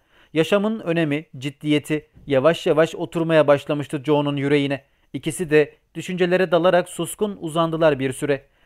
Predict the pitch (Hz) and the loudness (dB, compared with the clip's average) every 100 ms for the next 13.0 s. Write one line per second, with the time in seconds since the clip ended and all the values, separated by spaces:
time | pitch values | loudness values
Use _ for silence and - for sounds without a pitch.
0 | _ 151 202 202 180 175 170 175 160 156 | _ 4 4 0 0 2 0 0 -4 -4
1 | - 226 202 156 151 139 131 220 - - | -4 -2 -2 0 -2 -4 -4 -4 -4 -8
2 | 151 190 196 175 160 151 147 143 139 156 | -2 0 2 4 4 2 2 2 0 -2
3 | 135 - _ _ 139 147 - - 151 151 | -4 -12 _ _ 0 0 0 0 2 4
4 | 151 156 - _ _ 190 202 - 175 220 | 2 -2 -6 _ _ -4 -4 -4 -4 -2
5 | 214 185 160 160 185 170 170 147 160 170 | 0 0 -2 -4 -2 -2 -2 -2 -2 0
6 | 165 165 160 160 175 180 - 156 156 - | -2 -4 -4 -4 -2 -6 -2 -2 -2 -6
7 | _ _ 185 - 202 196 202 196 190 180 | _ _ -4 2 4 4 0 0 -2 0
8 | 196 202 175 165 - 185 185 170 165 165 | 0 2 2 0 -4 -6 -4 -4 -2 -2
9 | 175 180 165 170 156 135 131 147 131 - | -2 -4 -4 -2 0 0 -2 -4 -4 -10
10 | _ _ _ 135 160 151 151 143 131 151 | _ _ _ 4 4 2 -2 -2 -2 -4
11 | 143 _ _ 151 160 - 160 156 156 151 | -4 _ _ -4 -4 -4 0 0 0 -2
12 | 151 151 156 147 147 - 143 143 143 | -2 0 2 2 0 -4 -4 0 -2